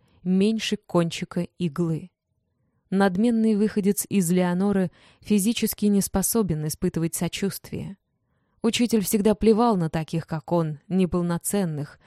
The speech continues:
всегда оставался глух к их несчастьям. Невозможно любить столь высокомерного, жестокого и порочного человека.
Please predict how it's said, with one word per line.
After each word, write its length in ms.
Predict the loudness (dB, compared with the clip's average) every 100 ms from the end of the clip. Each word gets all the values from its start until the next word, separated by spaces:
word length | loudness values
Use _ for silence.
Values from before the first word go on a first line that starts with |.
| -20 -20 -6
всегда 320 | 0 2 2
оставался 580 | 2 0 2 0 -2 -2
глух 440 | 0 0 -2 -10 -8
к 80 |
их 200 | -6 -4
несчастьям. 880 | -6 -4 -4 -4 -6 -8 -12 -14 -16 _ _ _ _ _ _ 0
Невозможно 760 | 4 6 6 4 2 0 -2 -2
любить 300 | -2 -2 -4
столь 300 | -2 -2 0
высокомерного, 800 | -2 -2 -2 -2 -2 -2 -4 -4
жестокого 720 | -4 -2 -2 0 0 -2 -4 -10 -20 -4
и 140 | 0 0
порочного 760 | 2 2 2 0 -2 -4 -4
человека. 720 | -4 -4 -4 -4 -6 -8 -16